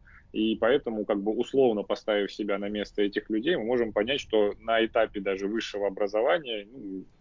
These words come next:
возьмёт только тот, кто хочет. А кто хочет, вот интересно. Здесь есть ответ у меня. Очень преподаватели хвалят, И это заметно даже по, там, и по моим знакомствам. Тех, кто учится заочно, уже являются взрослыми людьми,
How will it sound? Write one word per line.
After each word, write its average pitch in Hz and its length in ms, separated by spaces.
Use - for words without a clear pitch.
возьмёт 110 480
только 117 240
тот, 156 220
кто - 180
хочет. - 440
А 110 160
кто 151 300
хочет, 101 460
вот 87 120
интересно. 92 580
Здесь 139 260
есть 123 160
ответ 98 400
у 95 40
меня. 87 240
Очень 127 300
преподаватели 107 880
хвалят, 139 540
И 107 120
это 107 200
заметно 107 500
даже 95 360
по, 95 460
там, 90 240
и 87 40
по 95 120
моим 123 240
знакомствам. 104 800
Тех, 202 180
кто 131 160
учится 151 300
заочно, 123 540
уже 120 180
являются 123 380
взрослыми 104 480
людьми, 92 440